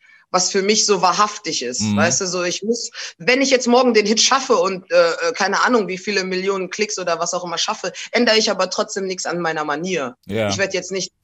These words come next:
Speaker 1: anfangen, mehr Songs zu releasen, weil ich mehr Klicks will, sondern werde weiterhin mehr, äh, weiterhin meine Auftritte machen,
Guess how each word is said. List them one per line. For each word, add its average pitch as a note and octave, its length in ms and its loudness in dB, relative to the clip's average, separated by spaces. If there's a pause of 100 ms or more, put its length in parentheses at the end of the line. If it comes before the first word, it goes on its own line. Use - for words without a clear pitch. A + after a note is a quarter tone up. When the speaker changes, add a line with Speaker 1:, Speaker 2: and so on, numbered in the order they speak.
Speaker 1:
anfangen, F3 340 -2
mehr E3+ 140 0
Songs F#3 380 -2
zu F#3+ 100 -4
releasen, E3+ 400 -6
weil D#3+ 100 0
ich D#3 120 -4
mehr D3 140 -4
Klicks G3 340 -6
will, F3 140 -4
sondern D#3 280 -4
werde D#3 240 0
weiterhin D#3+ 540 -4
mehr, - 220 -2
äh, D#3+ 180 0
weiterhin E3+ 340 0
meine E3 220 -2
Auftritte F3+ 460 -6
machen, G3 300 -2